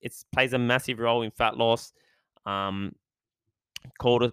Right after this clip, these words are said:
cortisol, I've spoken about it before. I've done previous podcasts. If you wanna hear more of that, just reach out to me and I'll help you out.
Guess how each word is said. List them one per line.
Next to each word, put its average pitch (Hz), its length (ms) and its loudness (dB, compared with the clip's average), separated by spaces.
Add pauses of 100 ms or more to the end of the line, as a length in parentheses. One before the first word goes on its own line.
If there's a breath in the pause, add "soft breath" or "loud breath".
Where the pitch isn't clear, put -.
cortisol, 127 440 2
I've 117 60 -12
spoken 123 360 -4
about 120 180 0
it 113 100 -4
before. 113 380 2
I've 110 60 -4
done 113 180 0
previous 113 340 -2
podcasts. 110 540 0
If 110 100 -10
you 117 80 -2
wanna 113 180 -2
hear 113 160 -4
more 110 220 0
of 104 100 -8
that, 110 260 -4
just - 160 -14
reach 110 240 -4
out 107 160 -2
to - 80 -10
me 110 200 -10 (440)
and 104 240 0
I'll 101 160 0
help 120 160 0
you 113 180 0
out. 135 300 4